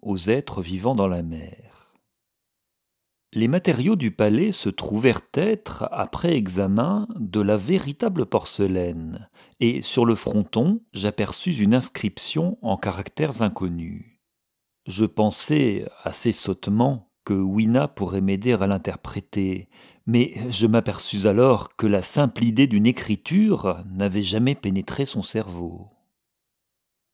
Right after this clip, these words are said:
Elle me parut toujours, je crois, plus humaine qu'elle n'était réellement, peut-être parce que son affection était si humaine.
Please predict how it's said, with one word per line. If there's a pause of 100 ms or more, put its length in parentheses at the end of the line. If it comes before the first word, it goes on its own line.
(220)
Elle
me
parut
toujours,
je
crois,
plus
humaine
qu'elle
n'était
réellement, (260)
peut-être
parce
que
son
affection (160)
était
si
humaine.